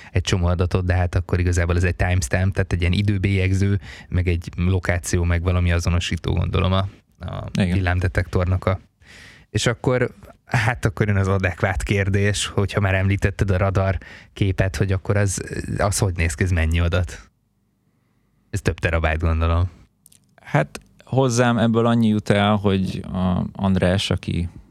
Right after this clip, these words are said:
Speaker 2: itt a technikai vezetőnk, ő rendszeresen kéri, hogy akkor rendeljünk újabb terabájtos
Speaker 1: Ó, hát a
Speaker 2: vinyókat,
Speaker 1: storage,
Speaker 2: mert
Speaker 1: <laughs> a storage az
Speaker 2: mert
Speaker 1: sose
Speaker 2: telnek
Speaker 1: elég,
Speaker 2: meg
Speaker 1: igen.
Speaker 2: és telnek meg. <laughs> Úgyhogy, ö,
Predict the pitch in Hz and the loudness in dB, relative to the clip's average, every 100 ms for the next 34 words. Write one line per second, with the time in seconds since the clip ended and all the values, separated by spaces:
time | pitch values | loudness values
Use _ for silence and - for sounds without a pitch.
0 | - - - 87 87 85 98 90 95 95 | -16 -14 -4 0 0 0 0 0 0 2
1 | 92 92 90 101 95 - 90 90 92 92 | 2 2 2 2 2 2 2 2 2 2
2 | 92 - 90 - 90 87 87 85 82 - | 0 2 0 0 0 2 0 -2 -2 0
3 | 90 87 87 90 90 92 90 - 92 87 | 2 2 0 0 0 0 0 0 0 2
4 | 90 - 113 92 98 95 - 101 98 101 | 2 0 0 2 0 0 0 2 2 2
5 | 92 90 151 - 143 - 131 120 107 104 | 0 0 0 0 -2 -2 0 0 0 0
6 | 90 110 110 110 101 98 101 101 101 101 | 2 0 2 0 2 2 0 0 2 2
7 | 107 98 98 104 107 120 123 - - - | 2 2 4 2 2 0 0 -6 -6 0
8 | 147 - - - - - - - 92 90 | 2 2 -4 -12 -18 -20 -20 -6 -2 -2
9 | - 95 95 92 92 92 92 | 0 2 4 4 4 4 2